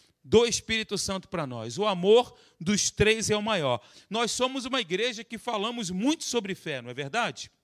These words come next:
A exemplo do nome da igreja, Academia da Fé. Nós falamos muito sobre isso,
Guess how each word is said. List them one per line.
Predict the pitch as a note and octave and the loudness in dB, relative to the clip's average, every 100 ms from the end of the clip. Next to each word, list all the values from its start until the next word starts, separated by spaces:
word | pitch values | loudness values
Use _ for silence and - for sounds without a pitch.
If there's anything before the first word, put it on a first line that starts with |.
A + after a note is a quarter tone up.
| _ _ _ _ _ _ _ _ _ _ _ _ _ _ | _ _ _ _ _ _ _ _ _ _ _ _ _ _
A | D3 | -4
exemplo | F3 D3+ F3 F3+ G3+ | -2 -2 -2 -2 -4
do | A#3 | -2
nome | F#3+ E3+ | -2 -2
da | F3+ | -2
igreja, | A#3+ A#3 A#3 B3 E3+ A2+ - _ _ _ | -2 2 4 4 0 -6 -12 _ _ _
Academia | C#3 - D#3+ D#3+ G#3 B3 | -10 -6 -6 -4 -2 0
da | G3 | -2
Fé. | - D3 A2+ A#2+ | -4 -6 -6 -6
Nós | F#3 | -6
falamos | F#3+ A3 A#3 G3 D3 | -4 -6 -6 -8 -4
muito | G#3+ C4 - F3 | 0 0 -2 -8
sobre | E3+ D3+ C3+ | -8 -8 -8
isso, | A2+ - | -8 -10